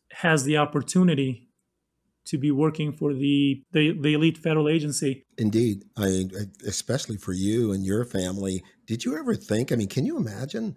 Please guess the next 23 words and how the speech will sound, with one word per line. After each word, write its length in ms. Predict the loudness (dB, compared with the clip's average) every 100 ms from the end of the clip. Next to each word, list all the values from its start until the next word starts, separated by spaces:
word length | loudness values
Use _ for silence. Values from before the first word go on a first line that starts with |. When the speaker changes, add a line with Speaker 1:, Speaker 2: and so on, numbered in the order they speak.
| _ -4
Speaker 2:
when 220 | -2 2
you 100 | 2
were 340 | 2 2 -2 -6 -8
even, 460 | -4 -2 -2 -4 -8
say, 240 | -8 -8 -8
twenty 380 | -4 -4 -4 -12
years 340 | -12 -14 -12
old, 400 | -12 -12 -14 -18 _ _ _ -4
you're, 260 | -2 0 -2 -6 -10 -8
you 120 | -6
know, 60 | -6
you're 220 | -12 -20
in 80 | -18
college, 600 | -8 -4 0 0 0 -4
you're, 200 | -10 -20 _ _
you're 120 | -6 -2
getting 280 | 0 0
your 140 | -2 -4
degree, 720 | -6 -4 0 2 2 0 -4 _ _ _
and 340 | -4 -2 -2 0
you're 140 | -2
thinking, 500 | -2 -4 -2 -4 -4 -10 _ _
"What? 200 | -10 -10